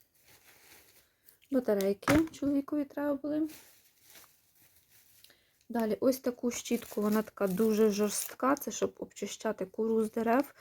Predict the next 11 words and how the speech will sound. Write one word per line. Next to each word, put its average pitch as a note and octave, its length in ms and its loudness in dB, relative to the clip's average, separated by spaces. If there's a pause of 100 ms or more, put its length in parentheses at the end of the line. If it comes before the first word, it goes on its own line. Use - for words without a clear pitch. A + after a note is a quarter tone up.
(360)
хвору B3 580 8 (180)
перед B3+ 260 0
побілкою. C4 680 4 (920)
І C4+ 160 4
взяла A#3+ 520 4
ще A#3 300 -6
ось A3+ 180 -4
таку G#3+ 360 -4
щітку - 560 -2
з G#3 60 -6
ручкою. G#3+ 560 0